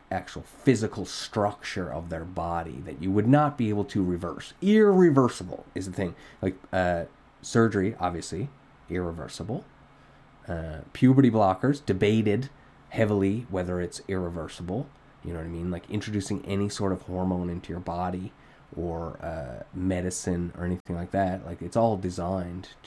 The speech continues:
to change things. You know, that's the deal. If your body is out of balance, things change, you know, for whatever reason. So, <clears throat> herein lies the issue.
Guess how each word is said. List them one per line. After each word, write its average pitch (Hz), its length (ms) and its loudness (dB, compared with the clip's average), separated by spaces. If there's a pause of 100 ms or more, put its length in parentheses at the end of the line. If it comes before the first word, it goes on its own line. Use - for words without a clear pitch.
to 85 240 -4
change 101 480 -4
things. - 720 -10
You 87 80 -10
know, 82 140 -10
that's - 320 -12 (800)
the - 80 -6
deal. 92 320 -2
If 101 120 -6
your 90 80 -2
body 87 320 -2
is 82 120 -8
out 85 140 -8
of 82 80 -12
balance, 85 400 -6
things 87 400 -10
change, 87 640 -6 (180)
you 95 60 -8
know, 92 180 -10
for 92 100 -6
whatever 90 280 -6
reason. 90 460 -8 (800)
So, 156 300 4 (120)
<clears throat> - 120 -20
herein 160 1000 6
lies 131 180 8
the 110 100 4
issue. 71 220 -2